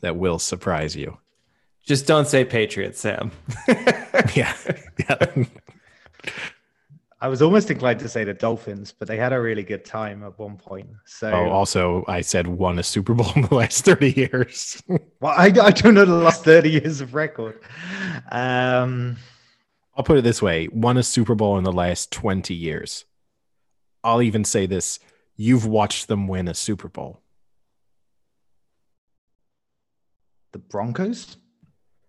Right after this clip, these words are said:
Speaker 1: No, that's a bad one. <laughs> That's a bad guess.
Speaker 3: Well, I was
Speaker 1: Idiot.
Speaker 3: thinking, like,
Speaker 1: Idiot, Sam. Idiot.
Speaker 3: <laughs> The one I was thinking of was did,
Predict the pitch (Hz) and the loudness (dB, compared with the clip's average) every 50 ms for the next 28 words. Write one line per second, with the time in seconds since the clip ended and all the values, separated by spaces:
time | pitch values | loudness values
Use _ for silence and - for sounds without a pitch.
0 | _ _ _ _ _ _ - 87 82 80 - - 71 - - - - _ _ _ | _ _ _ _ _ _ -12 -8 -8 -8 -8 -10 -12 -16 -18 -20 -20 _ _ _
1 | _ _ _ - - 73 73 - - 78 71 69 - - - 67 78 - - - | _ _ _ -14 -12 -12 -12 -12 -12 -12 -12 -12 -12 -14 -14 -16 -16 -16 -18 -20
2 | _ _ _ _ - - 147 - - - 131 104 - 107 104 104 - - 120 110 | _ _ _ _ -2 -2 -2 0 -2 -6 -6 -4 -4 -6 -6 -6 -4 -4 -4 -4
3 | - - - - - - - _ - 151 - _ - - - - 180 185 180 180 | -4 -6 -10 -10 -10 -12 -12 _ -10 -10 -10 _ -14 -14 -6 0 2 4 4 6
4 | 185 190 180 160 - 247 247 226 214 233 202 180 170 156 147 180 190 196 180 151 | 6 6 6 6 6 6 6 6 6 4 4 4 4 4 6 6 6 6 6 4
5 | 123 - - - 113 104 104 107 104 127 147 151 120 - - - 208 190 - - | 4 0 0 0 0 0 0 -2 -2 0 0 0 0 2 2 2 2 2 2 0
6 | 220 208 - 196 170 151 - - - - - - - - - - - - - - | 0 0 2 2 0 0 -2 -6 -14 -16 -18 -18 -18 -18 -16 -16 -14 -14 -12 -6
7 | 165 127 190 160 214 220 240 220 180 - - 202 190 180 185 165 135 117 107 - | 0 2 6 8 8 8 10 8 6 6 4 4 4 4 2 2 2 0 0 -2
8 | 120 127 123 123 - - - _ _ _ - - 170 156 147 | -4 -4 -4 -4 -6 -12 -20 _ _ _ -8 -4 -4 -4 -4